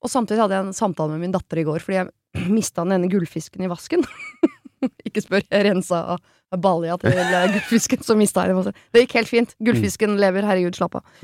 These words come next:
Speaker 2: Bare nå i kloakken.
Speaker 1: Eh, men, nei, nei, den kom fint opp i bollen igjen. Men,
Speaker 2: Ok.
Speaker 1: eh, og da var hun lei seg u-, utrøstelig, eh, og så kom storebroren og sa sånn, "Herregud, det er en fisk, den har ikke følelser og,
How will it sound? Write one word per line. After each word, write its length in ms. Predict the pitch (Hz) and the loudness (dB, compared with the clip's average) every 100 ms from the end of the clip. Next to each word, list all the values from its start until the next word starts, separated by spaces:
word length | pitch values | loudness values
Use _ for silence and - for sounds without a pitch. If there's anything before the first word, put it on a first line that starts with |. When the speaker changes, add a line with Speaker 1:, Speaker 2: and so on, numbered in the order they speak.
| 113 | 0
Speaker 2:
Bare 160 | 117 110 | 2 2
nå 140 | 104 | 0
i 20 | 98 | -2
kloakken. 380 | 95 85 98 95 | -2 -4 -6 -10
Speaker 1:
Eh, 160 | - 226 233 | 0 2 4
men, 240 | 233 240 | 4 2
nei, 140 | 240 262 285 | 4 4 6
nei, 140 | 269 240 240 | 2 0 0
den 240 | 240 233 226 | 2 2 0
kom 160 | 247 214 | 0 -2
fint 260 | - 214 - | -4 -4 -4
opp 100 | 180 | -2
i 60 | 214 | 4
bollen 280 | 202 170 | 4 4
igjen. 80 | 170 - 240 | -4 -4 0
Men, 140 | 240 233 | 2 2
Speaker 2:
Ok. 0 | |
Speaker 1:
eh, 380 | 233 226 220 - | 2 2 2 0
og 80 | 220 | 2
da 140 | 226 | 2
var 180 | 226 226 | 4 2
hun 300 | 208 202 202 | 0 0 2
lei 220 | 196 165 | 2 2
seg 320 | - 190 185 | 2 2 2
u-, 20 | - | -2
utrøstelig, 720 | - 240 175 - - 214 277 311 _ - | -2 -2 -2 -8 -10 -4 -4 -4 _ -6
eh, 100 | 196 | -4
og 120 | 202 | -4
så 80 | - | -6
kom 200 | - 202 | -4 -4
storebroren 320 | 185 208 165 165 | 0 0 2 0
og 80 | |
sa 80 | 170 175 | 0 -2
sånn, 80 | 170 | 4
"Herregud, 220 | 202 196 | 6 6
det 60 | 190 | 4
er 20 | |
en 60 | 202 | 4
fisk, 240 | 254 - | -2 0
den 80 | 226 | 0
har 80 | 208 | 0
ikke 160 | 226 | 2
følelser 480 | 214 190 147 - 180 | 4 2 2 -2 4
og, 600 | 190 185 185 185 180 180 | 6 6 6 4 2 0